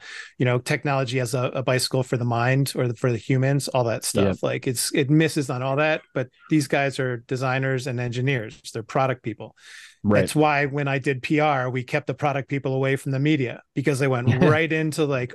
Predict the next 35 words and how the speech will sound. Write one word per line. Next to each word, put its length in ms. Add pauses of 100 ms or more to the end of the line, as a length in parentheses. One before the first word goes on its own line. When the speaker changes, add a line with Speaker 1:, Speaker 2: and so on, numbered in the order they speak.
(100)
Speaker 1:
all 240
this, 280
like, 160
super 360
technical 520
information 640
that 240 (300)
Speaker 2:
Yep. 220
Speaker 1:
you 40
have 200
to 80
establish 500
context 600
first 440
and 280
explain 500
p-, 160
to 100
people, 320
like, 220
why 180
this 220
actually 260
matters 420
at 60
a 60
larger 360
scale 360
before 260
you 140
get 180
into 240
the, 280 (100)
to 160
the, 320